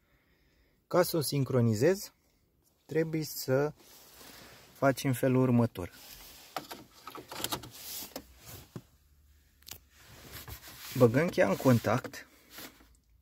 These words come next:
și punem contactul de patru ori rapid. Unu,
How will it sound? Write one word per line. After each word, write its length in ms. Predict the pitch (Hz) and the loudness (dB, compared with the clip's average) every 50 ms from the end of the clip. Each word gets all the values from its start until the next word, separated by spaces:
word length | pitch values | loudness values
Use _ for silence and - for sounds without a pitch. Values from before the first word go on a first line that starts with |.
| _ _ _ _ _ _ _ _ _ _ _ _ _ _ | _ _ _ _ _ _ _ _ _ _ _ _ _ _
și 200 | - - - 135 | -8 -6 -6 -4
punem 360 | 120 - 160 185 196 190 185 | -2 -2 0 2 2 2 2
contactul 720 | 160 - 165 151 139 127 - 113 113 - - - 143 165 170 - | 2 2 4 4 4 4 4 2 2 2 -2 -6 -6 -6 -6 -6
de 260 | - 147 135 135 139 127 | -8 0 4 4 4 4
patru 400 | - - 156 160 - - 156 147 | 4 2 0 0 0 0 2 4
ori 220 | 147 151 156 160 | 4 4 4 4
rapid. 520 | 147 147 143 131 - - 110 92 - - _ _ _ _ _ _ _ _ _ _ - - - - - - - _ _ - - - - - - _ - - - - - - _ _ _ _ _ _ _ _ - | 2 2 2 2 0 -2 -6 -6 -8 -12 _ _ _ _ _ _ _ _ _ _ -4 -4 -4 -6 -12 -20 -20 _ _ -20 -20 -20 -20 -20 -20 _ -16 -14 -14 -14 -16 -20 _ _ _ _ _ _ _ _ -6
Unu, 340 | 127 110 107 117 131 170 | -4 -2 0 0 0 0